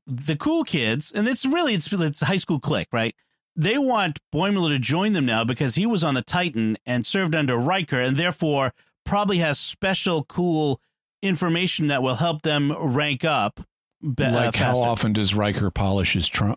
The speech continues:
Speaker 1: <laughs>
Speaker 2: trombone?
Speaker 1: Yes, that was, yeah. <laughs> And how it is, uh, is, he's got bigger pants 'cause he has longer legs and, yeah, that <laughs> whole thing. They keep asking these weird questions about, like, Riker. And it's funny because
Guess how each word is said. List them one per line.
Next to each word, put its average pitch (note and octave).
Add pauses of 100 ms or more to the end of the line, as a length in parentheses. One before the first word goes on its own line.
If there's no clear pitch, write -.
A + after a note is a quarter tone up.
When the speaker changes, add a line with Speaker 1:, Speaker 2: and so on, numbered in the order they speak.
Speaker 1:
<laughs> A2
Speaker 2:
trombone? E2+ (440)
Speaker 1:
Yes, C3 (160)
that B2
was, - (480)
yeah. G#2 (260)
<laughs> -
And E3+
how E3+
it D#3+
is, D#3
uh, D3
is, D3+
he's D3+
got D3
bigger D#3
pants C#3
'cause C3+
he C3+
has B2
longer B2
legs A#2
and, G#2+
yeah, A2
that A#2
<laughs> -
whole F#3
thing. - (320)
They G3+
keep A#3+
asking G#3+
these D3+
weird D#3+
questions C#3+
about, C3+
like, C3+
Riker. E3
And G3
it's A3
funny D4+
because F#3